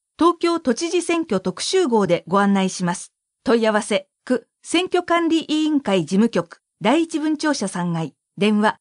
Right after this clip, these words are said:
五二七三三七四零、ファックス五二七三五二三零。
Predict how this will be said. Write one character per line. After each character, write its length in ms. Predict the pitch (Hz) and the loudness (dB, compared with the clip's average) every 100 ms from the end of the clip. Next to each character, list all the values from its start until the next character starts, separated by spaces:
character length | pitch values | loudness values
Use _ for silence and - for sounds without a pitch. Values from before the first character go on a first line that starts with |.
| _ | _
五 200 | 247 330 | 2 2
二 280 | 349 359 277 | 2 2 2
七 240 | 185 190 | 4 2
三 220 | - 185 | 0 -2
三 280 | 175 254 285 | 0 2 4
七 220 | 285 262 | 6 4
四 240 | 180 196 202 | 4 2 4
零、 280 | 190 160 - _ _ | 2 0 -4 _ _
フ 100 | - | -6
ァ 20 | |
ッ 20 | 330 | -4
ク 80 | |
ス 180 | - 160 - _ _ | -8 -12 -14 _ _
五 200 | 269 330 | 2 2
二 300 | 349 359 302 | 0 0 0
七 260 | 185 190 208 | 0 0 -2
三 280 | 190 175 - | -2 -4 -6
五 220 | 170 285 | 2 4
二 220 | 302 302 247 | 6 4 2
三 320 | - 208 208 | 2 0 2
零。 320 | 196 165 139 | 2 2 -2